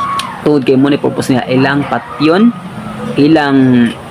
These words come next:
kawato nila ang imo ang pagtuo, ang imo ang naa sa imo ang pagtuo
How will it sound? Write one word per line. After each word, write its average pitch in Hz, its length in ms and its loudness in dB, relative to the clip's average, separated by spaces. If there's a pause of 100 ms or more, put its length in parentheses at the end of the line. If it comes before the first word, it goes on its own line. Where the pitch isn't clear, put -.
(580)
kawato 127 400 2
nila 131 400 2
ang 117 80 0
imo 117 240 2
ang 113 160 -2
pagtuo, 131 400 0
ang 123 160 -2
imo 113 240 2
ang 113 240 0
naa 113 240 0
sa - 160 -4
imo 123 240 0
ang 113 240 0
pagtuo 113 320 -2